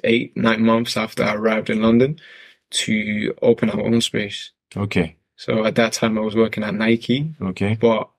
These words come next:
Speaker 1: it was covid, so the store was, like, closed,
Speaker 2: Mm.
Speaker 1: but it was still paying me even though I didn't have to go there.
Speaker 2: Right, right,
Speaker 1: So
Speaker 2: right.
Speaker 1: I was making, like, double money,
Speaker 2: Mm-hmm.
Speaker 1: uh, at the store and, like, um, at my boy's studio.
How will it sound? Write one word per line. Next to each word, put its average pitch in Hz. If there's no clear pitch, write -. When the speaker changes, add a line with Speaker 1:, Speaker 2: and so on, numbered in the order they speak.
Speaker 1:
it 113
was 113
covid, 113
so -
the -
store 113
was, -
like, 104
closed, 117
Speaker 2:
Mm. 90
Speaker 1:
but 123
it 113
was 107
still 123
paying 120
me 107
even 113
though 113
I 110
didn't 113
have 110
to -
go 120
there. 98
Speaker 2:
Right, 101
right, 90
Speaker 1:
So 87
Speaker 2:
right. 117
Speaker 1:
I -
was 117
making, 117
like, 107
double 113
money, 110
Speaker 2:
Mm-hmm. 107
Speaker 1:
uh, 107
at -
the 113
store 113
and, 110
like, 110
um, 104
at 113
my 107
boy's 113
studio. 123